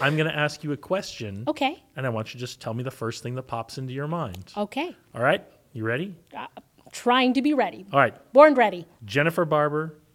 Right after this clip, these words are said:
Speaker 1: Rapid Response, your time starts now.
Speaker 2: Okay.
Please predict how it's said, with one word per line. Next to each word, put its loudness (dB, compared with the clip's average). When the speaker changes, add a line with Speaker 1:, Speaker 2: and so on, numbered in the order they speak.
Speaker 1:
Rapid -2
Response, -6
your -2
time -4
starts -8
now. -12
Speaker 2:
Okay. -18